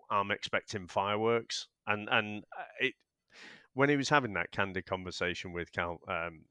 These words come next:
Caleb, I, I just felt like he'd closed the door. Now, now, of course, the girls will be voting next, won't they? So, you know, he might change his tune a bit.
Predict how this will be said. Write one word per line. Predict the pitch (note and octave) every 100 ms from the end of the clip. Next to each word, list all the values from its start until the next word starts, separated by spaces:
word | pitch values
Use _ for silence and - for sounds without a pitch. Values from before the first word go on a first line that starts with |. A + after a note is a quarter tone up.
| _
Caleb, | - F#2 E2+ D#2 E2
I, | D#2+ - -
I | F#2
just | - A2
felt | - - F#2 E2+ -
like | - D#2 D#2 - - _ -
he'd | F#2+ -
closed | - E2+ E2 -
the | D#2+
door. | E2+ D#2+
Now, | E2 G#2 A#2
now, | - C3+ C3
of | A#2+ A#2+
course, | - C3+ G#2+
the | -
girls | G#2+ D3 A#2+ F#2+
will |
be | F2 F2
voting | F2 F2 - E2
next, | F2 F2 - -
won't | G#2 F#2 -
they? | C2+
So, | - D#2 D2 - - - _
you | E2
know, | E2
he |
might | F2+ G2+ F#2
change | - F#2 E2
his | D#2 -
tune | - C3+ G#2
a |
bit. | D2+ C#2